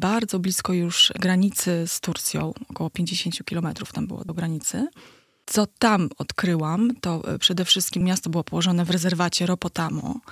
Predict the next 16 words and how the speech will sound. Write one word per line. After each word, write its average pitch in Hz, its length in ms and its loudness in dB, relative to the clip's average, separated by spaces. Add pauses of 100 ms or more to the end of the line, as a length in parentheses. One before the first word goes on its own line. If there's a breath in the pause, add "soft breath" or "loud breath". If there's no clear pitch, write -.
(440 loud breath)
Dziki 202 300 2
rezerwat 170 800 0 (280 loud breath)
z 160 100 0
rzeką 180 400 4
Ropotamo. - 640 -4 (640 loud breath)
E, 175 80 0
mieszkałam 170 380 2
też - 120 0
w - 40 0
takim 175 280 2
niezwykłym 175 480 2
miejscu, 175 340 0
gdzie 165 540 0
miałam 156 340 -2
bardzo 170 280 2
blisko 160 580 -2